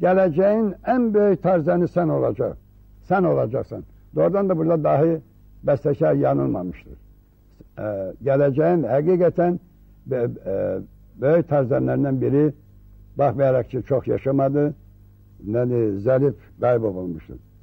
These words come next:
Gəncə Musiqi Məktəbində bir neçə il təhsil alan, ə, Zərif bütün şəhərdə məşhur idi. O zamanları Zərif, o, bizə iki dənə nadir şəkil var,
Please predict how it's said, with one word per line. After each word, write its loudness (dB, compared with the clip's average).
Gəncə 2
Musiqi 0
Məktəbində 2
bir 2
neçə 2
il -4
təhsil 2
alan, 2
ə, -8
Zərif 2
bütün 0
şəhərdə 2
məşhur 0
idi. -8
O 0
zamanları 2
Zərif, 2
o, 0
bizə 2
iki -6
dənə 2
nadir 0
şəkil -2
var, 2